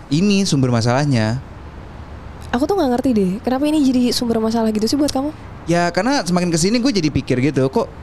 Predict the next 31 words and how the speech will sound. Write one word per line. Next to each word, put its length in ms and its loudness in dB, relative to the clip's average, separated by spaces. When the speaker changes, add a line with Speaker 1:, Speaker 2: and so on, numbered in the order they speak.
Speaker 1:
gue 80 0
bisa 400 2
ya 80 0
cinta 240 2
sama 160 2
dia 240 2
ya? 120 2
Apa 160 0
selama 320 0
ini 320 2
gue 80 2
cuman 240 2
berkompromi 560 2
ya 80 4
sama 240 2
ego 160 0
gue? 240 2
Apa 160 0
selama 320 0
ini 480 0
perasaan 320 0
gue 160 0
ke 80 -2
dia 240 2
tuh 400 0
nggak 160 4
lebih 160 2
dari 320 2
asal 320 0
punya 240 0
pacar 400 -2